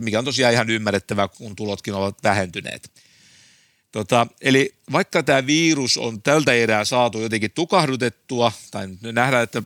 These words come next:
onnistuuko se kuinka nopeasti, mutta se, nyt ne on näyttää siltä, että tää negatiivinen tulovaikutus voi alkaa levitä,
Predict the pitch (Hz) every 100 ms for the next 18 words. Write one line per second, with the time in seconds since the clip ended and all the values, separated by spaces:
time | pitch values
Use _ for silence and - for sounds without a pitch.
0 | - - 147 131 131 117 113 117 123 -
1 | 127 120 117 120 110 123 107 - - -
2 | 120 123 - - - 151 147 147 139 135
3 | 135 - 123 117 135 135 123 113 117 -
4 | 117 117 147 180 - 131 117 113 104 147
5 | 156 120 110 104 107 104 - 123 127 123
6 | 131 113 120 113 120 123 107 98 101